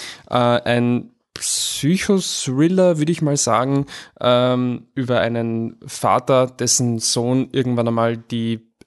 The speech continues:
ähm, seine Beine nicht mehr spürt und davor passieren schon eigenartige Dinge und, ähm, ja, ist ein irrsinnig grauslicher, schierer Film, der aber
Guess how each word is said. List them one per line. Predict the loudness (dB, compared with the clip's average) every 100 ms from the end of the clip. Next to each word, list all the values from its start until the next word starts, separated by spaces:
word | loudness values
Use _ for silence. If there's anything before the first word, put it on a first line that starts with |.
| -6
ähm, | -6 -4 -6 -8 -10 _ -12 _ _ _ _ _ _ -2
seine | 2 4
Beine | 4 4 4
nicht | 2 2
mehr | 0
spürt | 2 2 2 -2 -20 -16 -8
und | -6
davor | 0 0 0
passieren | 0 -2 2 0 2
schon | 2 2 -2 -4
eigenartige | -2 0 2 0 0 0
Dinge | 2 4 4 4 0 _
und, | 0 2 2 -2 -2
ähm, | -2 -2 -4 -10 _
ja, | -2 0
ist | 0
ein | -2 -4 _ _ _
irrsinnig | 0 4 4 2 -4 _ _ _ _
grauslicher, | -2 0 2 0 0 0
schierer | 0 2 0
Film, | 0 -2 -2 0
der | -2 -2 -6 -12 -8
aber | -2 2 2 0 -12